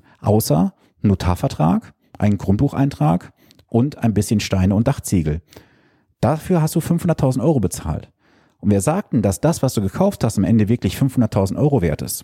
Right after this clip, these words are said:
Das ist nur wieder das Thema Geld. Du glaubst es, weil es dir jemand erzählt.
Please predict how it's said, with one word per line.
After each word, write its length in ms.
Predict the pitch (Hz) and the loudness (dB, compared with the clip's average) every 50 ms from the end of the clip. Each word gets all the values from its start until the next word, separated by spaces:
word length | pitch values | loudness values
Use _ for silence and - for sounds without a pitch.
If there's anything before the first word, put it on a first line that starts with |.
| _ _ _ _ _ _ _ _ _ _ _ | _ _ _ _ _ _ _ _ _ _ _
Das 180 | - 135 - | -2 -2 -2
ist 180 | - 165 - - | -2 -6 -2 0
nur 380 | 160 147 139 156 185 220 220 202 _ _ | 2 2 2 2 0 -2 -4 -8 _ _
wieder 200 | - 101 95 110 | -2 0 2 2
das 140 | 113 117 - | 0 0 -2
Thema 240 | - - - 147 151 | -2 0 0 0 2
Geld. 380 | 147 135 101 - - - - _ _ _ - _ | 2 0 0 0 -2 -8 -14 _ _ _ -4 _
Du 100 | - 101 | 0 2
glaubst 340 | 85 87 85 90 - - - | 2 2 2 2 0 2 0
es, 220 | 170 170 - - | 0 0 0 0
weil 100 | 104 104 | 0 0
es 80 | 107 - | 0 0
dir 100 | - 110 | 0 0
jemand 220 | - 165 98 - | 2 2 0 0
erzählt. 480 | 98 101 - - 95 78 67 - - | -2 -6 -4 -4 -4 -4 -4 -6 -14